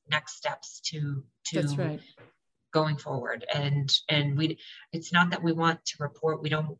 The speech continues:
Speaker 1: you know, criminal justice is, can be, it can be a troubling space too for survivors, but reporting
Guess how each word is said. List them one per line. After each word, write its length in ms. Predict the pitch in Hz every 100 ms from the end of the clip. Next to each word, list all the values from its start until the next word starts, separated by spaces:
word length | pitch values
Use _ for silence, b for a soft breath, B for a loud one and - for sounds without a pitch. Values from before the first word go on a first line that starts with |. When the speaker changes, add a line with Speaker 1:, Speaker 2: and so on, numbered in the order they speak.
| _
Speaker 1:
you 220 | 147 -
know, 140 | 147 147
criminal 300 | - 170 160
justice 480 | 151 156 151 - -
is, 200 | 160 -
can 140 | - 165
be, 220 | 151 151 _ _ -
it 120 | 180
can 120 | - 165
be 120 | 156
a 60 |
troubling 440 | 151 160 151 151 143
space 480 | - - 151 151 -
too 260 | - 147 -
for 120 | 156
survivors, 580 | 151 160 151 151 151 151 -
but 160 | 147 B B B B
reporting 720 | 160 147 165 165 180 202 214